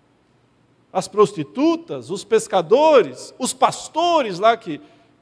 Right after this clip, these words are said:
pastoreavam no campo, homens rudes, considerados indignos, não estavam no time dos justos.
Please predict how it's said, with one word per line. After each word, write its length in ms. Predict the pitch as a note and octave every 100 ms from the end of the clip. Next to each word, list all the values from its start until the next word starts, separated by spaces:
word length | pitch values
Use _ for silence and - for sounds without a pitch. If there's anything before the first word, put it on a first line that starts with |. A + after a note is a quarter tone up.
| _
pastoreavam 560 | G3 - G3+ G3 G#3 F3+
no 120 | C#3
campo, 400 | - C4 G#3+ E3
homens 380 | A3+ A3+ D#3+ B2
rudes, 480 | C#3+ D4+ B3+ D#3
considerados 600 | - A3 G#3+ F#3+ A3 F#3+ F3+
indignos, 520 | D#3+ F#3+ C4+ F#3 C3+
não 420 | C#3+ B3 F4+ D#4
estavam 540 | A3 - B3 D#4 G3+
no 100 | F3
time 180 | D#3 A3+
dos 160 | E3+ B2
justos. 500 | F3+ A3+ _ _